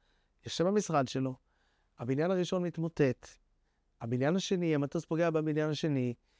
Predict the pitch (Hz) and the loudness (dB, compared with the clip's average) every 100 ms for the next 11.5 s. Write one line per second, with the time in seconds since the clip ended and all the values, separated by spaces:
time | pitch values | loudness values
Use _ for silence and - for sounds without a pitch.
0 | _ - - 185 202 208 202 196 185 175 | _ -14 -4 0 0 2 2 0 -2 0
1 | 180 180 170 - 151 151 - 143 - 202 | 2 0 -2 -2 0 0 -4 -12 -4 0
2 | 220 214 190 190 185 151 151 147 - _ | 0 0 -2 0 -2 -2 0 -2 -4 _
3 | _ - 160 160 220 240 233 233 208 185 | _ -4 0 2 2 0 2 0 0 0
4 | 185 160 196 208 151 165 156 214 208 202 | 0 0 0 0 0 -2 0 0 0 0
5 | 190 180 180 202 214 180 180 156 180 208 | 0 0 -2 0 0 0 -2 -2 0 2
6 | 202 151 - - 185 - 196 185 - - | 2 -2 -2 -2 -2 -2 0 0 -2 -12
7 | - _ _ _ _ _ _ _ - 165 | -18 _ _ _ _ _ _ _ -4 2
8 | 190 196 - 302 247 285 269 - 196 175 | 2 2 0 0 4 2 2 0 0 2
9 | - 160 139 139 - _ _ _ _ _ | 0 -2 -2 -4 -10 _ _ _ _ _
10 | _ _ _ _ _ _ _ _ _ _ | _ _ _ _ _ _ _ _ _ _
11 | 131 139 - 240 | -6 -4 0 0